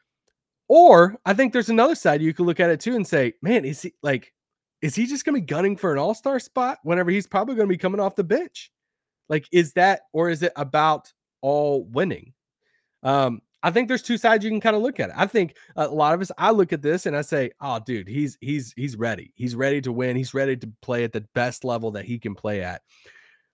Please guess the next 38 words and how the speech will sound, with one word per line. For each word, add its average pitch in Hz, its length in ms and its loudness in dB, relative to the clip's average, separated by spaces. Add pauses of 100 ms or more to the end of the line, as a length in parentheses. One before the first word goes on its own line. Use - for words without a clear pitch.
(280)
But 196 140 4
then 285 160 4
when 320 120 6
I 247 100 4
think 254 220 0
about 185 240 6
it, 160 60 -2
I, 170 120 2 (120)
I 151 80 0
look 196 300 2
at, 170 240 6 (720)
let's 175 200 0
look 247 160 0
at 247 60 -4
what 233 140 2
Tim 226 160 0
McMahon 190 400 -2
said 87 340 -10
on 131 200 -4
the 127 60 -2
Low 127 160 0
Post. 113 420 -10 (180)
So 127 360 -2 (840)
I 143 80 -2
know 147 80 6
a - 20 4
lot 135 220 4
of 135 60 -2
us 127 120 -6
listen 120 380 -6
to 110 280 -6
Zach 110 380 -6
Lowe 107 160 -6
on 110 80 -8
the 104 60 -8
Low 101 160 -6
Post 143 340 -4
pod, 98 320 -10